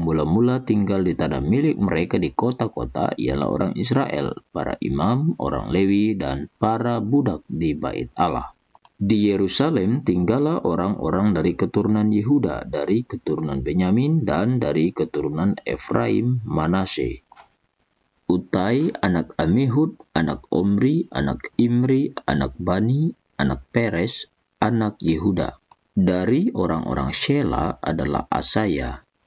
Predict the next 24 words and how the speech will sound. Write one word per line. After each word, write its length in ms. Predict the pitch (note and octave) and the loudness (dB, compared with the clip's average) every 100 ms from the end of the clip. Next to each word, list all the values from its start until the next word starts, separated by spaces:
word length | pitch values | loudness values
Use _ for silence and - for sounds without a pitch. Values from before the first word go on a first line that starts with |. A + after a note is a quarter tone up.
| - | -2
anak 400 | D#2 D#2+ D#2+ - | 0 0 -2 -2
sulungnya 720 | - E2 D2 B1 - A#2 C#3 | 0 0 2 0 0 0 -2
dan 400 | - - D3 D#3 - | -2 -2 -2 -4 -2
anak-anaknya. 1300 | - B2 G#2 - - D2+ D#3+ D#2 - A2 D2+ - - _ _ _ - | 0 0 -2 -4 -4 -2 -2 -4 -2 -2 -2 -8 -18 _ _ _ -6
Dari 480 | F2 F2 F#2+ F#2 - | 0 2 2 0 0
keturunan 640 | - - F#2+ F2 D#2+ E2 | -2 0 0 2 2 0
Zera 560 | F#2 G#2+ C#3 - F2 - | 2 0 0 -2 -4 -2
adalah 320 | C#2+ D#2 D#2 | -2 0 0
Yeuel 720 | D#2+ D#2 A2 F#2 E2 C#3+ E3 - - | 2 2 2 0 0 -2 -4 -8 -4
dengan 400 | - D2+ C2 C2 | -2 -2 -4 -4
sanak 400 | - A#2+ C#3+ C#3+ | 0 0 0 -2
saudaranya 640 | - F#2+ D#2+ D2 D#2+ G#2+ | -2 0 0 0 0 0
yang 240 | F#2 D#2+ C2+ | 0 -2 -2
berjumlah 640 | B1 E2 C3 B2+ B2 - | -4 0 2 2 0 0
enam 320 | G2 D#2+ D2 | 0 0 0
ratus 560 | D2 F#2+ - B2+ - - | -2 -2 -4 -6 -4 -4
sembilan 480 | C#2+ B1 B1 D2+ E2+ | -2 0 0 -2 -4
puluh 320 | F#2 G2 A#2 | -2 0 0
orang. 320 | A#2 D2 E2 - - - _ _ - | -2 -4 -10 -20 -20 -20 _ _ -2
Dari 400 | F#2+ G2+ C3 C3+ | 2 2 2 0
keturunan 560 | - - F#2 F2+ F2+ | -2 0 0 2 2
Benyamin 720 | F2+ F2+ F#2 F#2 G#2+ D#3 G#3+ | 2 2 2 2 2 2 0
adalah 400 | - F2+ E2 C2 | 0 0 0 -2
Salu, 480 | - G2+ A2 B2+ D#3 | -2 0 0 0 0